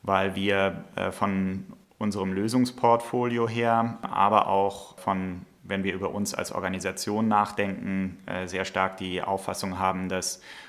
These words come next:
Unternehmen insbesondere dann erfolgreich sind, wenn sie eben auch Verantwortung, äh, an die Mitarbeiter übertragen. Das würden wir unter Empowerment verstehen, dass Mitarbeiter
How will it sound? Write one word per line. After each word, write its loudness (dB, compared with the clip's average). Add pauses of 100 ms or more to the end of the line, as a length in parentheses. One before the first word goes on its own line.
(100)
Unternehmen 0
insbesondere -2
dann 2
erfolgreich 2
sind, -2
wenn -2
sie -6
eben -4
auch -2 (340)
Verantwortung, 2 (100)
äh, -2
an -2
die -4
Mitarbeiter 2
übertragen. 2
Das -8
würden -2
wir -2
unter 0
Empowerment 4
verstehen, -2 (300)
dass -10
Mitarbeiter 2